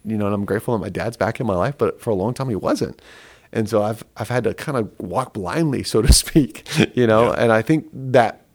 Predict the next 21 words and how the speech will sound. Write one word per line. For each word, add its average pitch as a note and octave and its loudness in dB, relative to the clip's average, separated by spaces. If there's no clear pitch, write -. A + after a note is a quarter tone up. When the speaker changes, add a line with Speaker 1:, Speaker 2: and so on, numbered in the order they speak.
Speaker 1:
picture - 2
is A2 0
what A#2 6
a G#2 4
lot B2+ 2
of F3 -6
people G2 -4
are E2 -6
doing. D#2+ -6
They're G2+ 0
walking G#2+ 0
blindly G#2+ -2
in A#2+ 0
the A2 4
importance - -4
of A2 -4
really A2+ 0
us - -4
walking G2+ -2
alongside F2+ -4
them D#2 -8